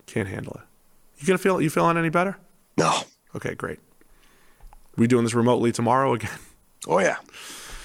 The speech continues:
Speaker 1: Tomorrow we fix the N F C North and the West.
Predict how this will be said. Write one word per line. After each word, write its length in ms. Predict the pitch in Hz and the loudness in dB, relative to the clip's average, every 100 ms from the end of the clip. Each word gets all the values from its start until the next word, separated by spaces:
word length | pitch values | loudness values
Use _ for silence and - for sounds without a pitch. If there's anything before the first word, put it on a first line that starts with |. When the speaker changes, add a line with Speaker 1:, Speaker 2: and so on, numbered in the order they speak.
| - - - | -20 -20 -4
Speaker 1:
Tomorrow 400 | - 156 170 180 | 0 4 6 6
we 140 | 160 151 | 2 0
fix 280 | 170 156 | 0 0
the 200 | - 151 | 0 -2
N 200 | 151 156 160 | 2 2 4
F 140 | 156 | 2
C 240 | - 151 | 2 2
North 560 | 120 127 143 254 - - - _ _ _ _ _ _ _ _ _ _ _ _ _ _ _ - | 4 4 4 2 -2 -14 -18 _ _ _ _ _ _ _ _ _ _ _ _ _ _ _ -2
and 200 | 143 160 | 2 4
the 60 | 156 | 4
West. 480 | 160 139 - - | 4 2 -2 -14